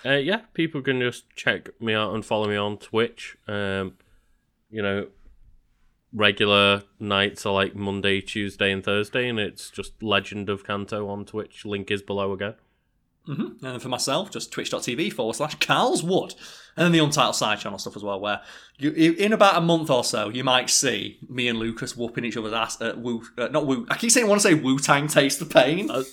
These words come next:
Speaker 1: but you do have that Wu-Tang
Speaker 2: I
Speaker 1: fighting
Speaker 2: do
Speaker 1: game.
Speaker 2: have Wu-Tang Taste the Pain, so we could do, like, Wu-Tang Taste the Pain and SmackDown Here Comes the Pain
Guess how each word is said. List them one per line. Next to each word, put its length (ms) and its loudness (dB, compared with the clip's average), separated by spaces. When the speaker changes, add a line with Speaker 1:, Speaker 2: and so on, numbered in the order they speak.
Speaker 1:
but 160 2
you 180 -2
do 240 4
have 220 10
that 180 8
Wu-Tang 480 2
Speaker 2:
I 40 0
Speaker 1:
fighting 300 10
Speaker 2:
do 140 10
Speaker 1:
game. 200 10
Speaker 2:
have 200 8
Wu-Tang 460 6
Taste 260 4
the 80 0
Pain, 220 2
so 80 0
we 80 6
could 160 2
do, 180 6
like, 220 6
Wu-Tang 420 4
Taste 280 2
the 80 2
Pain 360 0
and 120 -8
SmackDown 600 2
Here 200 -2
Comes 280 -6
the 100 2
Pain 220 4